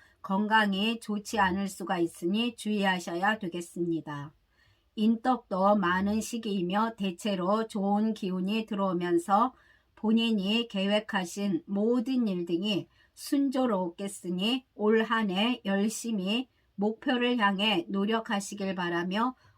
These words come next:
어, 또한 좋은 기회 많이 잡으시길 바랍니다. 본인의 꾸준한 노력과 성실함으로 그리고 원만한 대인관계를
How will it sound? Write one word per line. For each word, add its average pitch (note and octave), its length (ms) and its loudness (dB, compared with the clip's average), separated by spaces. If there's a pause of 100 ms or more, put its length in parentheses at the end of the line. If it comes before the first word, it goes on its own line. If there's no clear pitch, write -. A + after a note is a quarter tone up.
어, F3 320 -4
또한 G3 380 2
좋은 G#3+ 420 2
기회 G3+ 320 0
많이 F3+ 500 0
잡으시길 F#3 680 -4
바랍니다. E3 680 -2 (520)
본인의 A#3 680 2
꾸준한 B3+ 560 2
노력과 F#3+ 640 2
성실함으로 F#3+ 1040 -2
그리고 F#3+ 580 2
원만한 G3 760 2
대인관계를 G3 960 -2